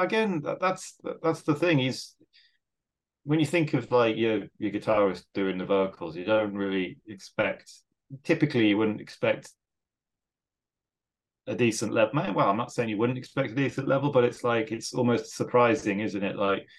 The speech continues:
'cause he has been vocalist in other bands before, so it's not like we're just, just picking anyone in the band to do <laughs> somebody take over. No, it was, um, uh,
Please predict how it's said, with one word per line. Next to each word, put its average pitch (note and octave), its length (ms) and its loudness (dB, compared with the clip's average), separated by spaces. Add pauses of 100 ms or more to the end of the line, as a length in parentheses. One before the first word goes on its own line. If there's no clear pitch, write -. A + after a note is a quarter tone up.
(360)
'cause C#3+ 120 2
he E3+ 100 4
has D#3+ 180 4
been B2+ 180 0
vocalist A2 580 0
in G2 300 -4
other G2 240 -2
bands F#2+ 360 -2
before, - 400 -6
so G#2+ 140 -4
it's G#2 160 -8
not C#3+ 240 -2
like A2 300 2 (400)
we're G#2+ 100 0
just, - 260 -4 (320)
just - 280 -6
picking G#2+ 280 -2
anyone G#2+ 340 0
in G#2 100 0
the G#2 60 -2
band G#2 300 0
to - 80 -10
do G#2+ 280 -4 (260)
<laughs> - 840 0
somebody F3+ 420 8
take D#3+ 320 6
over. E3 460 6 (320)
No, C3 320 6
it A#2 120 0
was, B2 240 -6
um, C#3+ 320 8
uh, C#3 220 4